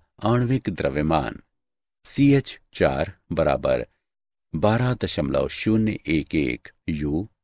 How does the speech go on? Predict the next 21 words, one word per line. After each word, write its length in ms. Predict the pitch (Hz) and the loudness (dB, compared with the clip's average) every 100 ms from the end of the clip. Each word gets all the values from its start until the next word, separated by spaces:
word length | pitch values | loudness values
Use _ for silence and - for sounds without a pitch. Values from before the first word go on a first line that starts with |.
| _ _ - | _ _ -8
जमा 340 | 87 71 69 | -4 -4 -4
चार, 480 | - - 73 82 113 - _ _ - _ _ | -6 0 2 2 -2 -10 _ _ -20 _ _
एक 260 | 120 143 127 | 4 4 4
दशमलव 580 | 131 - 120 110 113 117 _ - | -2 0 2 4 2 0 _ -16
शून्य 380 | - 120 120 117 | -2 2 2 2
शून्य 360 | - 85 82 - | 0 0 0 -2
आठ 340 | 82 73 69 - - _ 85 82 | 0 0 0 -6 -16 _ -6 -2
U 180 | 78 76 - - | -2 -4 -10 -2
बराबर 540 | 85 76 69 71 65 - - - - | 0 0 2 0 0 -4 -20 -20 -12
सोलह 420 | - 127 127 127 | 0 2 2 0
दशमलव 560 | - 76 80 69 69 87 _ _ - | -2 -2 -2 0 0 -2 _ _ -14
शून्य 580 | - 120 127 113 110 120 _ _ _ _ _ _ _ | -2 2 4 4 2 0 _ _ _ _ _ _ _
चार 340 | - 104 104 110 - | -2 0 0 -2 0
तीन 320 | 85 69 78 - 87 | 0 0 -6 -10 -4
U। 260 | 87 64 52 _ _ _ _ _ _ _ _ _ _ _ _ _ | -2 -2 -6 _ _ _ _ _ _ _ _ _ _ _ _ _
इसी 240 | 135 127 165 | -2 2 0
प्रकार 500 | - 127 87 76 78 - _ _ | 0 0 0 0 -2 -10 _ _
जल 320 | 82 78 127 - | -8 0 2 4
का 200 | 127 120 | 2 2
आणविक 520 | - 87 95 117 113 - | 2 -2 0 0 -2 -4
द्रव्यमान 640 | 78 73 73 80 139 - | -2 -2 0 -2 -4 -8